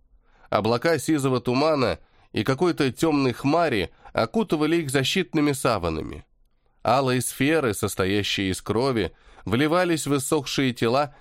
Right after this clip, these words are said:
стремясь придать им новые силы. Волны омерзительно воняющей тухлым мясом дымки, примененные под конец –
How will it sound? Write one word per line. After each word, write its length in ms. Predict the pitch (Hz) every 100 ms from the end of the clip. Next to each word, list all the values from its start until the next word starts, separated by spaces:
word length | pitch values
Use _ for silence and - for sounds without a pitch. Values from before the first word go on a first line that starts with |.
| -
стремясь 500 | - 139 147 190 180
придать 420 | 165 160 180 170
им 140 | 151 139
новые 340 | 147 135 131
силы. 440 | - 95 82 73 - _ _ _ _ _ _ -
Волны 600 | 90 117 175 165 160 156
омерзительно 840 | 98 117 147 156 175 139 165 156
воняющей 640 | 143 139 165 160 135 - 139
тухлым 460 | - 165 147 139
мясом 480 | 139 143 - 131 120
дымки, 480 | 156 202 135 - 82
примененные 760 | - 113 131 131 120 104 104
под 180 | 95 -
конец – 560 | - 135 139 107 -